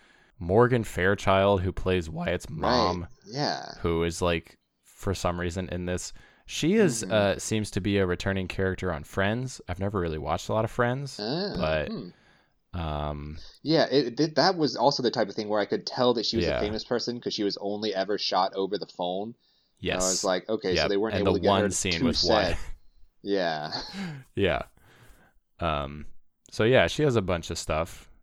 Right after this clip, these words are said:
Speaker 1: She seems to, yeah, she has a hundred and sixty credits, so good for her.
Speaker 2: Jesus Christ.
Speaker 1: Um, she also, like, she looks like she's the same age as Wyatt,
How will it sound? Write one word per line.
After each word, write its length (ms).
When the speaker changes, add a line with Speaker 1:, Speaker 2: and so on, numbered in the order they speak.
Speaker 1:
She 260
seems 460
to, 460
yeah, 180
she 160
has 200
a 60
hundred 360
and 120
sixty 420
credits, 600
so 480
good 280
for 220
her. 280
Speaker 2:
Jesus 360
Christ. 360
Speaker 1:
Um, 460
she 220
also, 420
like, 500
she 300
looks 380
like 180
she's 300
the 120
same 400
age 280
as 200
Wyatt, 340